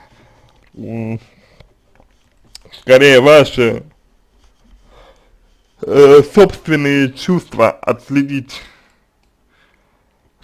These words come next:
То есть, как бы, ну, хорошо, у мамы есть, а,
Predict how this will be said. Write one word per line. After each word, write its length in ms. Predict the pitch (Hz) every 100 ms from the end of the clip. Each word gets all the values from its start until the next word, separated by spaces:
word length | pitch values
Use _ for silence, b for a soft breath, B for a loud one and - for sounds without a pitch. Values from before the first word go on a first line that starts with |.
| _
То 100 | 117
есть, 180 | 113 -
как 240 | 131 117
бы, 160 | 123 120
ну, 260 | 123 107
хорошо, 720 | 98 - 143 139 - 135 - - _ _ _ b b b _
у 100 | 123
мамы 380 | 143 170 165 160
есть, 560 | 160 151 123 - - _ _ _ _ _ _ _ _ _ _ _ -
а, 600 | - - 53 - 110 107